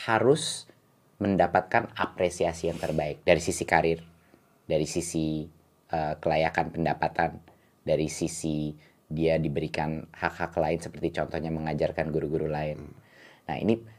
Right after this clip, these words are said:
Speaker 1: jadi banyak orang mengira nih sekolah itu kayak, oh, kita, kita kasih aja K P I, K P I gitu sekolah, lalu sebagai kementerian kita harus memonitor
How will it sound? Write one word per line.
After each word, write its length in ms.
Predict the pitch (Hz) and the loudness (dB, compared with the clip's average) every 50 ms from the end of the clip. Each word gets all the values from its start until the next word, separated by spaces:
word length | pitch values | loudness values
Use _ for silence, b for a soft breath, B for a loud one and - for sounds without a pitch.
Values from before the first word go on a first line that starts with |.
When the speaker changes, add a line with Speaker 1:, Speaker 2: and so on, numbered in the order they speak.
| b b b b b b b b b | b b b b b b b b b
Speaker 1:
jadi 320 | - 98 95 110 117 - - - | 4 8 8 8 8 6 2 -2
banyak 300 | - 104 101 101 110 - - | 6 6 8 8 8 10 10
orang 160 | 107 123 131 | 10 10 10
mengira 320 | 120 107 101 98 104 110 | 8 6 8 10 10 10
nih 240 | 113 131 131 - - - - - _ _ _ _ _ _ _ _ _ _ _ _ _ _ | 10 8 4 2 -2 -10 -20 -20 _ _ _ _ _ _ _ _ _ _ _ _ _ _
sekolah 340 | - - - 113 98 95 104 | -6 12 12 12 12 12 12
itu 240 | 107 95 - 127 - | 8 6 4 6 8
kayak, 720 | 117 98 92 92 87 82 82 82 80 80 80 - - - | 10 10 10 10 10 8 8 6 6 4 2 0 4 6
oh, 240 | 104 104 - - - | 6 6 6 4 -4
kita, 320 | - - - 117 - - - - | -2 4 4 4 2 2 -4 -2
kita 180 | - 113 - | 6 8 8
kasih 240 | - - - - 98 | 8 8 4 6 8
aja 140 | 117 143 - | 8 8 8
K 160 | - 85 - | 8 4 4
P 100 | 82 73 | 4 2
I, 140 | 67 78 78 | 2 2 2
K 160 | - 85 80 | 2 -2 -2
P 160 | 85 - - - | -2 -2 -4 -2
I 600 | - 78 78 78 78 76 76 76 76 80 80 76 | 0 0 0 2 2 0 0 0 0 -2 -2 -4
gitu 220 | 73 76 73 80 78 | -4 -4 -4 -4 -6
sekolah, 340 | - - 76 78 82 87 92 | 0 0 2 2 2 2 2
lalu 320 | 82 76 82 90 95 92 B B B B _ - | 2 2 2 2 0 0 B B B B _ -10
sebagai 320 | - - 90 82 80 78 | -4 4 4 4 4 4
kementerian 480 | - - 87 82 82 82 85 92 101 - | 0 0 0 0 0 4 6 6 6 8
kita 160 | 90 87 85 | 6 4 4
harus 80 | 82 95 | 6 2
memonitor 420 | 85 82 80 80 82 82 - 80 | 2 2 2 2 0 0 0 2